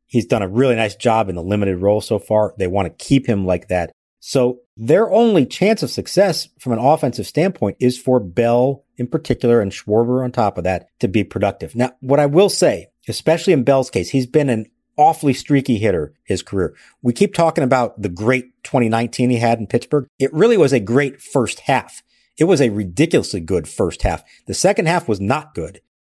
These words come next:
It wasn't quite as bad as he was in twenty, but it was still pretty bad.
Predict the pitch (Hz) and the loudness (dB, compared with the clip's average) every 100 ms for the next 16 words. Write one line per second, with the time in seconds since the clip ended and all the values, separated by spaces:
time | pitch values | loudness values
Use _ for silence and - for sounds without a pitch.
0 | _ 90 123 160 - 170 123 107 139 131 | _ -2 0 0 0 -2 0 0 2 2
1 | 117 120 110 92 - 120 147 147 _ _ | 0 0 0 -4 -2 0 0 -4 _ _
2 | - 110 98 - - 151 - 123 95 95 | -2 -2 -2 -4 2 2 0 -4 0 0
3 | 101 - - | -2 -4 -18